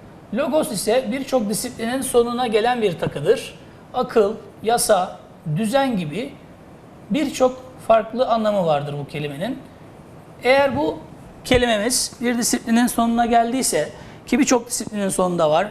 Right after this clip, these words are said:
işte psikoloji, sosyoloji, antropoloji, biyoloji gibi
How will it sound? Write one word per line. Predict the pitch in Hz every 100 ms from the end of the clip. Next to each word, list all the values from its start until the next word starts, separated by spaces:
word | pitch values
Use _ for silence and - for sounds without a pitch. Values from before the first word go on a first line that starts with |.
| 220
işte | - 196 190
psikoloji, | - - 202 190 190 190
sosyoloji, | 185 185 196 190 185 170 190
antropoloji, | 175 190 190 185 185 190 190 180 196 196 - - - 190
biyoloji | 214 214 208 185
gibi | 165 170 226